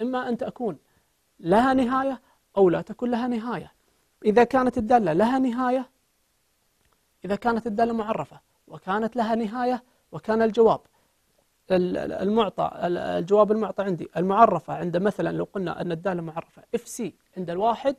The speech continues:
والنهاية، نهاية الدالة تنتهي عند الواحد، إذن الدالة لها نهاية، لا معرفة ولها نهاية، إذن تكون الدالة هنا متصلة إذا تساوى التعريف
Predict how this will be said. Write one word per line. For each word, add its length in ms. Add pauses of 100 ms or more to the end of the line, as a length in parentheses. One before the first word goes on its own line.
(260)
والنهاية، 540
نهاية 360
الدالة 440 (340)
تنتهي 400
عند 220
الواحد، 540 (360)
إذن 380 (280)
الدالة 400
لها 260
نهاية، 440 (520)
لا 180
معرفة 640 (400)
ولها 440
نهاية، 500 (300)
إذن 300
تكون 440
الدالة 460
هنا 320 (360)
متصلة 680
إذا 260
تساوى 680 (380)
التعريف 720